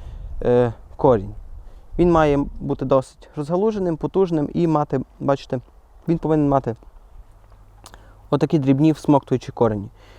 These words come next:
Тому що саме завдяки цим коренням він і буде в перші, ну, в перші дні, в перші тижні приживатися, брати воду. Починаємо садити і переходимо до того, як посадити таким чином, щоб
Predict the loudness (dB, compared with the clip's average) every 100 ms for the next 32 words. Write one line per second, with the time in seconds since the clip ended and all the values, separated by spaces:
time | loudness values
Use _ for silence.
0 | -12 0 0 2 0 0 2 4 6 4
1 | 2 -12 -20 _ -20 -2 2 2 2 2
2 | 2 0 -2 -12 0 2 2 -2 -6 -8
3 | -20 -20 -16 0 0 2 0 0 0 -2
4 | -4 -20 -20 -6 -2 -2 -2 -4 -4 -8
5 | -20 -20 -20 -20 -20 -2 0 4 2 2
6 | 0 4 4 4 2 0 -2 0 0 2
7 | -4 -2 -2 0 0 0 -2 -14 -18 -14
8 | -2 -2 -2 -8 -8 -10 -20 _ 0 2
9 | 4 2 2 0 0 -10 -18 -20 -20 -16
10 | -4 2 2 4 2 2 0 0 0 2
11 | 4 2 0 -20 -14 -10 0 0 0 -4
12 | -2 -2 -2 -2 0 0